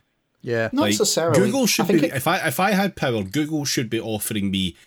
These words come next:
Speaker 3: at least a millions of pounds.
Speaker 2: I mean, this is what they, they've kind of fucking did with, like, Tony Blair.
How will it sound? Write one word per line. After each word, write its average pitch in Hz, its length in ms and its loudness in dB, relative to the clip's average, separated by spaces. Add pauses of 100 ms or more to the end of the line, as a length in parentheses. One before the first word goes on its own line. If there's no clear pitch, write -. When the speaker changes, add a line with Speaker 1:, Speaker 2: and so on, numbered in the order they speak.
(300)
Speaker 3:
at 139 160 -4
least 151 500 -2
a 123 60 0
millions 101 560 2
of 80 160 -8
pounds. 87 440 -6 (960)
Speaker 2:
I 202 80 2
mean, 214 240 2
this 196 260 0
is 247 140 -6
what 202 180 0
they, 151 100 -4
they've 156 300 -8
kind 190 160 -4
of 185 80 -4
fucking 165 320 -6
did 143 180 0
with, 131 160 -6
like, 123 160 -2
Tony 127 220 -4
Blair. 156 340 -4